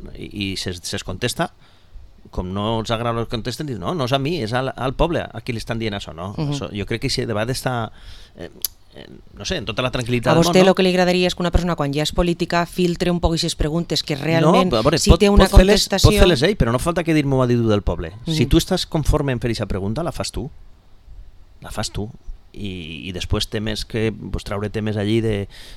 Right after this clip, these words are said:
Speaker 1: de, com en l'escola infantil, que, que saben com està el tema, que està en conselleria, que damunt de conselleria la porta Compromís, eh, el tema de l'escola infantil.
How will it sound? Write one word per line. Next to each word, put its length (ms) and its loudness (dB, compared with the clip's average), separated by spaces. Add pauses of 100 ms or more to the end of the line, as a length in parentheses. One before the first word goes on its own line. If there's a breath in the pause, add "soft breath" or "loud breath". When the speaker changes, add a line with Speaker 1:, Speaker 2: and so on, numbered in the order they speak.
(120 loud breath)
Speaker 1:
de, 380 -10
com 160 -4
en 60 -6
l'escola 280 -6
infantil, 400 -2
que, 280 -4 (100)
que 120 -8
saben 360 -4
com 100 -2
està 220 -2
el 100 -6
tema, 180 -4
que 120 -6
està 100 -4
en 80 -6
conselleria, 460 -2
que 80 -4
damunt 240 -2
de 20 -10
conselleria 400 -2
la 140 -4
porta 240 -2
Compromís, 500 -2
eh, 400 -8
el 140 -6
tema 220 -2
de 100 -4
l'escola 260 -6
infantil. 400 -6